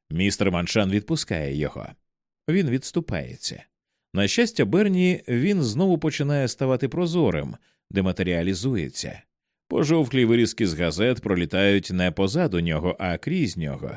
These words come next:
Одне око висить у повітрі над прямокутною плямою аскотської краватки. «Переконайся, що він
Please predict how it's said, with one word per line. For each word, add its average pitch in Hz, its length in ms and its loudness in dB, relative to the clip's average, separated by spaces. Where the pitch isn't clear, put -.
Одне 151 440 2
око 139 320 2
висить 107 460 2
у 107 80 4
повітрі 107 540 0
над 95 220 0
прямокутною 117 880 0
плямою 117 640 0
аскотської 92 680 0
краватки. - 720 -4
«Переконайся, 127 1040 2
що 117 220 0
він 117 520 2